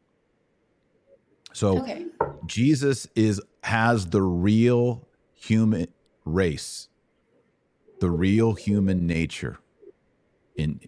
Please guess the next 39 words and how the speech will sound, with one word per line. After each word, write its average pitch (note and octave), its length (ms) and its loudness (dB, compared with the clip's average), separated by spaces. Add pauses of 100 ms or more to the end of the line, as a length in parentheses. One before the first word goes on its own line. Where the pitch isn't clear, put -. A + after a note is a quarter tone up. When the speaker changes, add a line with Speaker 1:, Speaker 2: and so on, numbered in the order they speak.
(140)
Speaker 1:
all D2+ 100 -2
right, D#2 180 -2
when D#2+ 140 -2
he D2+ 100 0
takes F2 240 -2
a - 40 -8
human F2+ 320 0
nature, D2+ 380 -4 (200)
he's E2+ 180 -4
fully A#2+ 280 0
God, D3 400 2
fully A2+ 260 0
man. C#3 300 2
There's G#2 140 0
a F#2+ 60 0
hypostatic G2+ 600 -2
union. G#2 440 -2 (520)
They're F#2+ 100 0
not, G#2+ 400 -2
the, F#2+ 180 -2
his, A#2 360 0 (180)
his G2+ 240 -2
divinity C#3 680 0
and A2 120 0
his G#2 140 -2
humanity G#2+ 480 0
are E2+ 80 0
not F2+ 220 -2
mingled G#2 440 0
or E2+ 100 -8
confused G2 600 -6
or C#2 80 -10
anything F#2+ 260 -8
like G#2+ 200 -6
that. B1 220 -8 (1200)
But F#2 160 0
his F#2+ 240 -2
hu-, G2+ 220 0 (240)
his, F2+ 560 -2